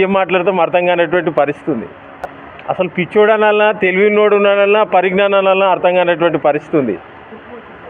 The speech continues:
ఎలా మెదక్ పార్లమెంట్ ఏదైతే భారతీయ జనతా పార్టీకి సంబంధించినటువంటి ఏదైతే వ్యక్తి ఉన్నాడో ర-, రఘునందన్ రావు గారు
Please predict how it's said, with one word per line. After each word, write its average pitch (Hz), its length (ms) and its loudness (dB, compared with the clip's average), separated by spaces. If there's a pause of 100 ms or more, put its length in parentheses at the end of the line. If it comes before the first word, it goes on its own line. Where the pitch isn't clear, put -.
(300)
ఎలా 175 180 2 (920)
మెదక్ 196 280 0 (380)
పార్లమెంట్ 208 560 2
ఏదైతే 208 260 2 (120)
భారతీయ 190 420 0
జనతా 196 240 2 (100)
పార్టీకి 190 320 0
సంబంధించినటువంటి 180 760 0 (120)
ఏదైతే 175 320 0
వ్యక్తి 151 240 -2
ఉన్నాడో 185 240 2 (840)
ర-, 143 120 0 (300)
రఘునందన్ 214 580 0
రావు 214 180 4
గారు 214 240 4